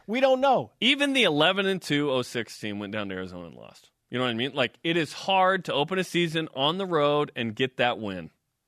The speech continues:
Speaker 1: Truth.
Speaker 2: So that's, that's, if you pull that out, that is a nice win. Cal at home, that would be nice.
Speaker 1: Flip a coin.
Speaker 2: What's the chance of B Y U finishing two and oh? Or, sorry, starting two and oh?
Speaker 1: Under ten percent.
Speaker 2: Woo! Yeah, it's low.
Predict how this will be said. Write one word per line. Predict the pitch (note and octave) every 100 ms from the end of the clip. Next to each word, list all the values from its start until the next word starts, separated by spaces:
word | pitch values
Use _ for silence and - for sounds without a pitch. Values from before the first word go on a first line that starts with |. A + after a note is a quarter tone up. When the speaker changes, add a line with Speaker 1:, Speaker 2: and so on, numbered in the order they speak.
| _ _ _ _ _ _ _ _ _ _ _
Speaker 1:
Truth. | - C#3+ F#2 - - _
Speaker 2:
So | E3+ D3 C3+ C#3 D#3+
that's, | F3+ - C3 _ _
that's, | C3+ D3 - - - _ -
if | C3+
you | F#3 G#3
pull | - F3+
that | F3 D3
out, | D3+ G3 - _
that | D3
is | D#3
a | C3+
nice | G2+ G#2+ G#2+ F2 -
win. | G#2+ G2 F2+ _ _ _ _ _ -
Cal | D#3+ F#3 A3+
at | F#3+
home, | F3+ F#3 G3+ G3+ -
that | D#3+
would | E3
be | C#3+
nice. | G2 - _
Speaker 1:
Flip | F3+ F3
a |
coin. | - C3 F#2+ -
Speaker 2:
What's | A3 C#4
the | A3+
chance | - G#3 F3
of |
B | E3
Y | F3
U |
finishing | D3+ D3 C3+ A2+
two | - A2+
and | G#2
oh? | G2 G2+ -
Or, | C3
sorry, | - A2+
starting | - - A2 F#2
two | - F2+
and | -
oh? | - _ _ _ _ _ -
Speaker 1:
Under | F3 E3
ten | - C3+
percent. | A#2+ G3 A4+ A4
Speaker 2:
Woo! | -
Yeah, | A#2 F#2
it's | G#2+ -
low. | D2